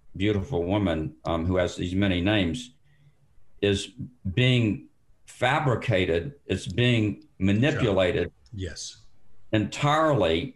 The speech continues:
Speaker 1: by the magus. And that was what, uh, disturbed me about the book. And I, I have to admit that I like books that disturb me, even as a child. I
Speaker 2: Now, how
Speaker 1: mean
Speaker 2: did this disturb you as a child? When you were,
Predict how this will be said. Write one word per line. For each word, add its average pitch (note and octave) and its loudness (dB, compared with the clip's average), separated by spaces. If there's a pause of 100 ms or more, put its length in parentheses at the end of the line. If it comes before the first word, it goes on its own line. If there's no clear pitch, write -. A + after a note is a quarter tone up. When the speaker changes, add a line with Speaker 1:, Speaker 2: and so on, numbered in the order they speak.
(140)
Speaker 1:
by G#2+ 2
the F#2+ 0
magus. A#2+ 0 (520)
And A2 0
that C3 4
was - 0 (420)
what, A2 0 (800)
uh, F#2+ 4
disturbed C3+ 0
me E2+ 0 (380)
about F2 0
the F2+ -2
book. F2+ -2 (200)
And A2+ 2
I, A2+ 0
I A2+ 2
have D3+ 2
to A2 2
admit A#2 0
that F#2+ 2
I F#2 4
like G#2+ 2
books G#2+ -2
that F2 -4
disturb G2 -2
me, F2 -2
even F2 -2 (260)
as F2+ -4
a E2 0
child. G2+ 0 (960)
I F#2 2
Speaker 2:
Now, F#2+ 4
how F#2 4
Speaker 1:
mean G3+ 0
Speaker 2:
did B3+ 0
this A3+ 0
disturb F#3 2
you D#3 4
as C3+ -2
a B2+ -2
child? G2 0
When A#2+ -2
you C3+ -2
were, B2 -4